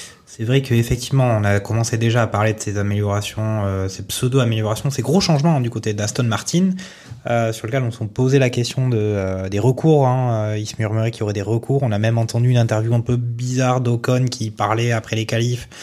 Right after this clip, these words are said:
de recours qui aurait peut-être ou de, enfin, c'était pas très clair. Mais au final, les performances des Aston Martin ont été assez mauvaises. Et puis du côté, euh, du côté Alpine, c'est très, très compliqué.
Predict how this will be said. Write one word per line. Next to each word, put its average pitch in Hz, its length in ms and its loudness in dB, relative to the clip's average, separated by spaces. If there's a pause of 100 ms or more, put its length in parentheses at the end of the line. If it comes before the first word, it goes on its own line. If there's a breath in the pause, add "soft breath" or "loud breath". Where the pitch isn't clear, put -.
(360 loud breath)
de 117 120 0
recours 120 440 2
qui - 160 -4
aurait 107 220 2
peut-être 117 640 2
ou 101 60 -6
de, 95 640 -6
enfin, 98 260 -6
c'était - 260 -6
pas 123 120 0
très 113 200 -2
clair. 165 260 0 (540 loud breath)
Mais - 60 -4
au - 20 -4
final, 165 240 2
les 120 120 4
performances 123 680 0
des 101 160 -10
Aston 107 240 -6
Martin 104 400 -2
ont 95 260 -2
été 101 320 -8
assez 120 300 0
mauvaises. 123 480 4 (240)
Et 110 80 -2
puis - 180 -4
du 113 80 -2
côté, 110 520 0
euh, 101 360 -2
du 98 140 -8
côté 107 180 -2
Alpine, 151 380 2
c'est - 280 -8
très, - 220 0
très 127 240 -2
compliqué. 117 640 0